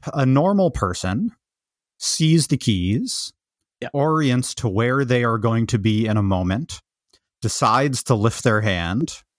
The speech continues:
Speaker 1: does so, and catches them.
Speaker 2: <laughs>
Speaker 1: Um, my brain actually, uh, t-, tends to fail in the,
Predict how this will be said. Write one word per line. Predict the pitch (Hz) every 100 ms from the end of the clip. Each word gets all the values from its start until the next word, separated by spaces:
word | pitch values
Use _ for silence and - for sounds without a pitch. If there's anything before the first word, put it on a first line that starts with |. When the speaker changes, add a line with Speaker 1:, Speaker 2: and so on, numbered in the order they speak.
| _ _ 104
Speaker 1:
does | 123 123 120
so, | - 92 90
and | 87 92
catches | 92 92 139
them. | - 208 - _ _ _ -
Speaker 2:
<laughs> | - - 415 - 240 -
Speaker 1:
Um, | 131 127 123 123 107 - _ -
my | 147 208
brain | 277 254 247 233 180
actually, | 143 147 - 151 135 127
uh, | 143 135 139 -
t-, | 185 -
tends | 156 160 160
to | - 135
fail | - 123 113 113 113 113 - _ _ -
in | 127 120 123 110
the, | 117 107 104 101 98